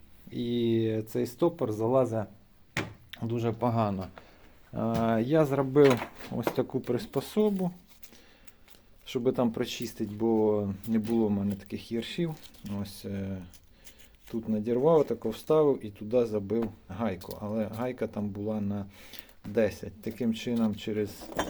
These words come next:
оцей перехідник надягнув і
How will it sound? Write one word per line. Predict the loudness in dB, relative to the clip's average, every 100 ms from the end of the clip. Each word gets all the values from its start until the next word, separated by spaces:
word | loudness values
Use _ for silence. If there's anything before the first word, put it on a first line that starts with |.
| -2 -4 0 0 2 2 4 6 6 4 6 8 8 8 6 4 2 0 -6
оцей | -6 -2 2 2 0 -10 -14 -6
перехідник | -4 -4 -6 -6 -2 -2 -2 -8 -20 -20 -20 -20 -20 -20 -14 -6
надягнув | -4 0 0 2 2 2 -2 -12 -20 -20 -20 -12
і | -4 -2